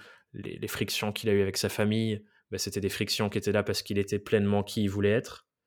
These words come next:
alors qu'il, il aurait pu se comporter d'une autre manière, ne jamais vraiment se sentir épanoui, mais que tout aille bien dans sa famille. Je vais finir avec une question, du coup.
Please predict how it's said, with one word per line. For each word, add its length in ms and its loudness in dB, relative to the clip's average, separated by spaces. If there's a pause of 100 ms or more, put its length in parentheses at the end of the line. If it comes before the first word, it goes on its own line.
(440)
alors 180 0
qu'il, 200 2 (200)
il 140 4
aurait 180 6
pu 120 0
se 80 -2
comporter 380 2
d'une 140 2
autre 140 0
manière, 500 2 (240)
ne 120 4
jamais 300 8
vraiment 300 4
se 140 -2
sentir 360 -2
épanoui, 500 -2 (400)
mais 140 2
que 100 -2
tout 200 -4
aille 100 4
bien 160 2
dans 80 2
sa 140 -2
famille. 280 -10 (460)
Je 160 -8
vais 60 -2
finir 280 4
avec 200 4
une 80 0
question, 300 -2
du 80 -4
coup. 220 -6